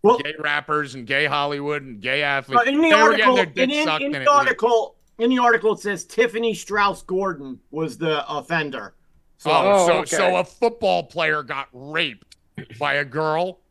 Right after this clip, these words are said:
Speaker 3: Yeah, that was like me. That was
Speaker 2: Okay.
Speaker 3: like me in college when I, I, ex-, I, I had a hyperextended knee,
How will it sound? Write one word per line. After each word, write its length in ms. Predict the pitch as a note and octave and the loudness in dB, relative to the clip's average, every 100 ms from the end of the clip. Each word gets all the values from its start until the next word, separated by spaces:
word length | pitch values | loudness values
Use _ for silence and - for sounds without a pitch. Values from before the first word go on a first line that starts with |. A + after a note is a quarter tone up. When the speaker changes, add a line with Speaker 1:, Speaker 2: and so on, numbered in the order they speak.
| _ _ _ _ _ _ _ - | _ _ _ _ _ _ _ 0
Speaker 3:
Yeah, 260 | C#4 B3 | 4 4
that 200 | A3+ E4+ | 6 4
was 160 | F#4 C#4 | 4 -2
like 240 | D#4+ C#4+ | -2 -2
me. 200 | A3 C#4+ - | -2 -2 0
That 100 | E4 | 0
was 100 | A3+ | 0
Speaker 2:
Okay. 80 | D4 | -2
Speaker 3:
like 100 | A3+ | -2
me 180 | C#4+ | -6
in 80 | C#4 | -8
college 500 | F#3 C4 C4 A#3+ F#3+ | -6 -4 -4 -4 -8
when 200 | E3+ G#3 | -8 -4
I, 240 | G3+ G3 F#3+ | -2 -2 -4
I, 220 | F3 G#3+ | -6 -6
ex-, 280 | F#3+ - - G3+ | -6 -12 -10 -4
I, 220 | A3+ A3 | -2 0
I 140 | G3+ | 0
had 140 | A3+ G3 | 2 0
a 40 | |
hyperextended 840 | G3 A3+ A3+ A#3 - A3+ G#3+ G3 | 0 -4 -2 -4 -4 -4 -2 -4
knee, 420 | E3 F#3+ A#3+ B3 | -4 -2 -2 -4